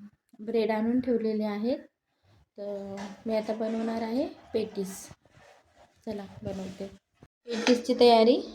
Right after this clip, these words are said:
सुरू केली. तर बटाटे उकडून घेतले आणि त्याचे साल काढले. मिरची, कोथिंबीर वगैरे सगळं कट करून घेतले, कुटून घेतले. आणि हा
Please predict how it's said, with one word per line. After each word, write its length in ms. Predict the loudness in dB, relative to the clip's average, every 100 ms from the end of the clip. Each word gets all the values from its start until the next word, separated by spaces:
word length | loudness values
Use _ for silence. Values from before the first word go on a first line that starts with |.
| -10
सुरू 320 | 2 4 4
केली. 320 | 8 8 10 8 4 2 -10 -20 _ _ -2
तर 80 | 4
बटाटे 480 | 6 6 4 6
उकडून 400 | 6 6 4 4
घेतले 400 | 8 6 6 6 6 2 -12 -20 -20 -20 _ _
आणि 180 | -6 -4
त्याचे 500 | 0 2 6 8 8
साल 400 | 6 4 6 6
काढले. 480 | 4 4 6 6 4 4 -6 _ -6
मिरची, 680 | 0 2 6 6 4 0 0
कोथिंबीर 640 | 2 -4 0 0 2 0
वगैरे 360 | 0 0 2 2
सगळं 340 | 0 -2 -4
कट 380 | 0 2 2 0
करून 320 | -2 2 4
घेतले, 400 | 6 4 2 -4 -4 -6 _ _ _ _ _ _
कुटून 320 | 0 6 10
घेतले. 400 | 10 8 4 2 2 0 -2 -4 -4 -2 -2 -4 -6 -12 -18 -18 -2 0 2
आणि 200 | 2 0 0
हा 200 | 0